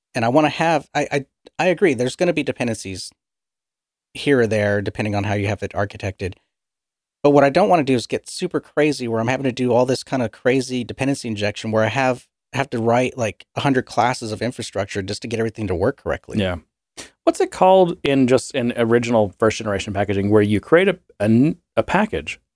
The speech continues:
Speaker 2: that depends on and has, and therefore has visibility to another existing,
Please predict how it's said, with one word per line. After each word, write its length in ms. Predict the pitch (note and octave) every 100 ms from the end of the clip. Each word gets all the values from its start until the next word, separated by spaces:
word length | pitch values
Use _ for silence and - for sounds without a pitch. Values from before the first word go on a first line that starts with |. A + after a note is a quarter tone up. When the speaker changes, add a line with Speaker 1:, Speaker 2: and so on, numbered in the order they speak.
| -
Speaker 2:
that 260 | A2+ C#3
depends 720 | A#2+ - - D#3+ D#3+ D#3 C#3 -
on 380 | A#2 A2 G#2+ -
and 140 | A2
has, 280 | G#2 C3 A2
and 120 | A#2+
therefore 300 | A#2+ A#2+ B2+
has 200 | A2+ A2+
visibility 540 | F#2 A#2+ A2 A2+ B2 G#2
to 280 | G#2+ G2+ -
another 460 | G#2 A2 A#2+ A#2 F#2
existing, 600 | F#2+ A#2 G#2 G#2+ F#2+